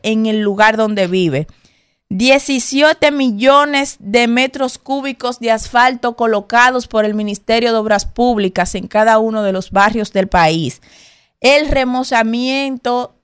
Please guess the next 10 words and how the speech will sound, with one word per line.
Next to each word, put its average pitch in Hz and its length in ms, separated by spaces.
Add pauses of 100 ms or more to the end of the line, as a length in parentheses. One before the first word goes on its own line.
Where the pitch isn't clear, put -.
la 240 640 (260)
reconstrucción 247 1400 (260)
de 226 300
muchas 240 720
de 214 120
las 208 300
avenidas, 226 800
de 233 140
las 226 180
circunvalaciones 226 1400